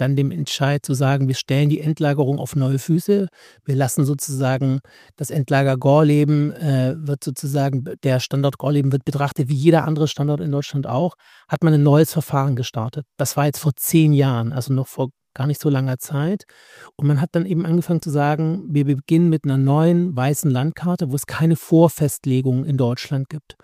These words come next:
Man hat dann alle Geodaten, äh, zusammengenommen und hat sich, äh, diese Geodaten angeschaut und nach den Kriterien, die im Stand A G festgelegt sind, äh, bewertet, welcher Standort dort geeignet ist, um in eine weitere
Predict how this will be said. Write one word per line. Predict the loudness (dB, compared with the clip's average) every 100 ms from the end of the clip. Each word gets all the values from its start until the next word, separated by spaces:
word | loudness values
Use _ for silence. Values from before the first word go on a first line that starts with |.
| _ -20 -12 -2
Man | 0
hat | 2
dann | 0
alle | 4 4 4
Geodaten, | 4 6 4 2 0 -2 -2 -2 -6
äh, | -4 -2 -2 -4
zusammengenommen | -4 0 2 2 2 2 2 -2 -2
und | -2 -2 -2
hat | -4 -6
sich, | -16 -10 -6 -6 -6 -4
äh, | -2
diese | -2 0 0 -2 0
Geodaten | 2 2 0 -2 -2
angeschaut | -2 2 0 0 -4 -2 -4 -10 _ -20 -20 _
und | -6 -4 0
nach | -2 0
den | -2
Kriterien, | 0 -4 0 4 4 4 2
die |
im | 0
Stand | 0 -2 -2
A | -2
G | 0 -2
festgelegt | 0 -2 0 2 2 0 -2
sind, | 0 2 0 -4 _ _ _ -6
äh, | -4
bewertet, | 0 2 2 2 0 0 0
welcher | 0 0
Standort | -4 -2 -2 0 -2 -2
dort | -2 -2 -4 -16 _
geeignet | -8 -4 -2 0 0 0
ist, | -4 -6 -10 _ -20 _ 2
um | 4 4
in | 0 -2
eine | 0 2
weitere | 2 2 2 2 2